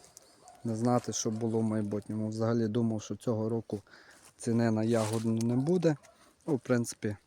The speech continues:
менш-більш нормально було по цінах.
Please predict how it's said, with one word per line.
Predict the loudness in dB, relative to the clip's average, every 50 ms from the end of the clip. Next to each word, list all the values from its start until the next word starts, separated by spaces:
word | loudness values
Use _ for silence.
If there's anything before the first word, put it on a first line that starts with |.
| _ _ _ _ -20 -20 _ _ _ _ _ _ -20 -20 -20 _ _ -20 -20 -12 -6
менш-більш | -4 -2 -2 -2 -4 -4 -4 -4 -4 -4 -4 -6 -6
нормально | -6 -4 -2 0 0 2 2 2 2 0 -2
було | -4 -6 -6 -6 -6 -6 -8
по | -10 -14
цінах. | -8 -2 0 0 0 0 -2 -4 -10